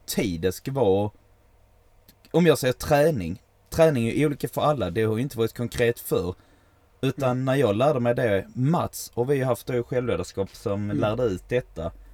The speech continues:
Speaker 2: Mm.
Speaker 1: Och sen dess har jag ju börjat verkligen ha allt konkret jag gör. Mina mål, ja, men då är det, jag är ute och springer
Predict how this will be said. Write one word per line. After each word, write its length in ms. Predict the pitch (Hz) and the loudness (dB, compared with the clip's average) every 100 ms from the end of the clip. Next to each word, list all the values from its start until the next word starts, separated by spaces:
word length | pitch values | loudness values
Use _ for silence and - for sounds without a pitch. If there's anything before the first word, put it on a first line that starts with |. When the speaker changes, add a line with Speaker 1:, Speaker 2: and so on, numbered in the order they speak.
| - - - | -20 -20 -14
Speaker 2:
Mm. 120 | 139 | -6
Speaker 1:
Och 60 | 127 | -2
sen 220 | 147 135 | -2 0
dess 260 | 135 98 127 | 0 -2 -2
har 60 | |
jag 120 | 135 | 2
ju 60 | 113 | 2
börjat 340 | 110 110 - | 2 -2 -2
verkligen 720 | 113 120 135 - 90 87 95 - - - - - - - _ - _ _ _ | -4 -2 -2 -2 -4 -2 -4 -8 -18 -20 -20 -20 -20 -20 _ -20 _ _ _
ha 320 | 120 147 - - | 2 4 4 2
allt 280 | 110 95 | 0 -2
konkret 600 | - 110 - - 95 - | -4 -4 -2 0 0 0
jag 140 | 104 107 | 0 2
gör. 260 | 117 82 - - - - | 2 -2 -6 -14 -20 -12
Mina 260 | - 131 123 | -2 0 2
mål, 340 | 131 98 80 - - _ - | 2 0 0 -4 -12 _ -4
ja, 120 | 143 | -2
men 100 | 143 | 0
då 100 | 135 | 0
är 100 | 135 | 2
det, 240 | 123 117 - | 4 2 0
jag 200 | 143 135 | 0 2
är 40 | |
ute 220 | 143 - | 0 -2
och 60 | 92 | -4
springer 580 | - 151 123 101 98 | -4 0 2 2 2